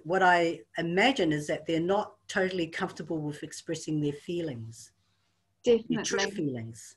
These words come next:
Speaker 2: Yeah, definitely. I agree with that because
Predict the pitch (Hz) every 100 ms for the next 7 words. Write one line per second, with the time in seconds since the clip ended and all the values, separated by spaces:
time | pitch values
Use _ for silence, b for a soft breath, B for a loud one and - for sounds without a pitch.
0 | - 214 220 220 202 196 208 233 220 220
1 | 208 196 202 214 214 214 208 220 220 214
2 | 208 202 170 - 226 214 220 208 208